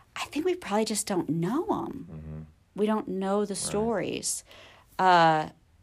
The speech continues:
Speaker 1: I can't, I don't know why else we wouldn't have 'em.
Speaker 2: Well, this particular story with him, uh, in the temple, uh, that was the story that, that Sophie and I explored,
Speaker 1: Mm-hmm.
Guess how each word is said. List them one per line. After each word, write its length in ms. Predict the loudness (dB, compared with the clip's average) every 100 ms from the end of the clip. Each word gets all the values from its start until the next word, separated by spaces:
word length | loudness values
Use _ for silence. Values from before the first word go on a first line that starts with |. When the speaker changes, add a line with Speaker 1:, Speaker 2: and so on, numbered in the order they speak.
| -20 _ _ _ _ -18
Speaker 1:
I 80 | -12
can't, 220 | -8 -2
I 20 | 6
don't 140 | 6
know 140 | 6
why 240 | 4 -2 -2
else 360 | 0 0 0 -4
we 120 | -4
wouldn't 300 | 0 0 0
have 380 | -2 -2 -2 -2
'em. 280 | -4 -6 -12 -20 -6
Speaker 2:
Well, 100 | 0
this 220 | 2 2
particular 480 | 0 -2 -2 0 0
story 380 | 0 0 0 0
with 180 | -2 -4
him, 320 | -4 -2 -4
uh, 160 | -4 -4
in 140 | -6
the 80 | -10
temple, 600 | -8 -8 -6 -8 -6 -6
uh, 160 | -6 -6
that 240 | -4 -4 -4
was 140 | -10
the 100 | -14
story 480 | -10 -6 -4 -4 -6
that, 380 | -4 -4 -4 -6
that 120 | -6
Sophie 300 | -8 -6 -6
and 80 | -6
I 280 | -4 -6 -10 -16 -6
explored, 760 | -2 2 2 6 6 6 6
Speaker 1:
Mm-hmm. 100 | 2